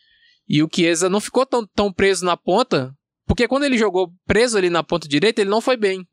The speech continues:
mas ele teve essa liberdade pra cair um pouco mais por dentro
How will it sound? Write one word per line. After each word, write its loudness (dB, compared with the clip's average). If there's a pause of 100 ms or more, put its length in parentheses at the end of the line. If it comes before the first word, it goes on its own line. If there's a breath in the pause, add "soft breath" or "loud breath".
(140)
mas 0
ele -2 (280)
teve 2
essa 0
liberdade 0
pra -2
cair 0
um -4
pouco -2
mais -2
por -2
dentro 0